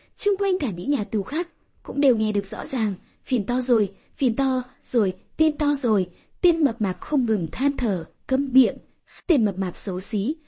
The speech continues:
nói nhỏ một chút, ở những nhà tù khác nhất thời vang lên những tiếng hét. Tên mập mạp nhìn, nhìn ra ngoài, thấy bọn lính nhìn qua, lại cao cảm thán vài tiếng, "Không gặp được Vương gia chủ, chuyến làm ăn này của ta coi như tiêu." Lan nay lỗ to quá,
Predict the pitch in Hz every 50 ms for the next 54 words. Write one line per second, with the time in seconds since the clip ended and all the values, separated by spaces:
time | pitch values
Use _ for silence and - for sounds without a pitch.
0 | _ - - 233 226 240 311 320 240 180 185 180 - - 330 403 427 - _ _
1 | _ _ _ _ - 240 202 190 220 262 294 262 220 208 - 233 220 - 370 403
2 | - 392 392 - - 311 240 208 - 240 247 247 240 247 269 262 269 - 285 -
3 | - 196 175 220 254 311 370 - - _ _ _ _ _ _ - - 392 349 349
4 | 311 254 - 214 214 196 - - 185 196 214 202 175 160 165 - 202 202 196 160
5 | - 202 196 190 190 196 190 180 160 - - - - _ - - 349 330 330 254
6 | 240 214 208 185 311 359 311 226 180 156 - 214 214 220 202 - - _ _ _
7 | - 285 294 - - - 277 254 254 - 233 185 - - 196 180 180 269 277 214
8 | - - 202 185 175 175 294 - _ _ _ _ _ _ - - - 427 381 311
9 | 247 202 190 202 175 185 226 240 226 208 240 220 220 - - 226 175 147 - _
10 | _ _ _ - - - 262 214 185 - 349 285 - - - 226 233 226 190 -
11 | 180 165 - - 185 185 - - 196 190 185 185 190 190 180 - 196 196 190 180
12 | - - _ _ _ _ _ _ _ _ - 294 294 302 285 285 277 269 269 254
13 | 233 202 - 339 - - 285 233 220 - - 202 196 208 277